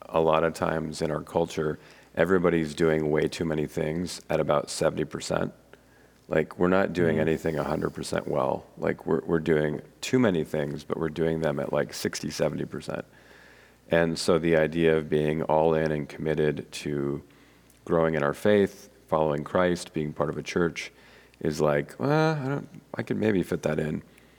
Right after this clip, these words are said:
Speaker 1: And, and, and I think this is because we see our lives in fragmented ways. Like,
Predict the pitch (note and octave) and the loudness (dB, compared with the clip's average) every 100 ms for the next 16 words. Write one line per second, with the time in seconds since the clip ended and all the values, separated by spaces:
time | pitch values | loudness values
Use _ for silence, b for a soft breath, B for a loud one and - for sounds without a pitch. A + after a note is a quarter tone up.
0 | b - - E2 D#2+ D#2+ - D#2 D#2 D2+ | b -18 -4 0 0 -2 -4 -2 0 -2
1 | - F#2 F2+ F2+ F2 D3+ C3 B2 G#2+ F#2 | 0 2 4 2 2 0 0 -2 -2 -2
2 | F#2+ F#2+ E2 E2+ D#2 - F#2 E2+ D#2+ D#2+ | 2 2 2 0 0 2 4 4 4 2
3 | E2 D#2 D2+ C#2+ - D#2 D#2 D#2+ D#2 D#2 | 2 0 -6 -6 -2 0 0 -4 -4 -6
4 | D#2 D2+ D#2 D2+ F2 - - D2+ | -4 0 0 0 -4 -6 -4 -4